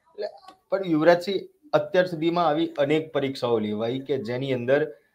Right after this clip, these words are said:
જે છબરડા બહાર આયા હોય, ક્યાંક ગેરરીતિ થઈ હોય કે પેપર લીક થયા હોય, પણ આ રોકાવાનું નામ નથી લઈ રહી. ક્યાંક સરકાર જ આ રોકવા નથી માંગતી એવું નથી લાગતું?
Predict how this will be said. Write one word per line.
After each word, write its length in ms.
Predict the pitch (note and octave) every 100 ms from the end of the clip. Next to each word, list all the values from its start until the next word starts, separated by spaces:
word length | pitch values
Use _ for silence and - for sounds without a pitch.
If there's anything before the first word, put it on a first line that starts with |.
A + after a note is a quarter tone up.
| _ _
જે 180 | C#3 F3+ D3
છબરડા 360 | C#3+ F3 E3
બહાર 260 | D3 B2 B2
આયા 240 | B2 B2+
હોય, 240 | B2+ C#3 D#3+
ક્યાંક 280 | - D#3+ D3+
ગેરરીતિ 540 | C#3+ D#3+ D3+ C#3+ C#3
થઈ 200 | C3+ C3
હોય 160 | D3 D#3+
કે 120 | F#3
પેપર 340 | E3 F3 F3
લીક 260 | E3 D3 -
થયા 200 | A#2 G#2+
હોય, 160 | G2+ G2+ - _
પણ 100 | F#3+
આ 80 | G3+
રોકાવાનું 600 | F3+ F3 G3+ G3+ G3 F3+
નામ 200 | D#3 D#3+
નથી 280 | D3 C3+ B2
લઈ 220 | A#2 G#2+
રહી. 180 | G2+ G2+ _ _ _
ક્યાંક 160 | - F#3 F#3 -
સરકાર 440 | C#3+ C3+ E3+ F3 F#3
જ 60 |
આ 60 | F#3
રોકવા 340 | F3 D#3+ F3+
નથી 220 | F3 D#3+ E3
માંગતી 280 | D#3+ D#3+
એવું 140 | D#3 D#3
નથી 180 | C#3 E3
લાગતું? 400 | D#3+ - D3+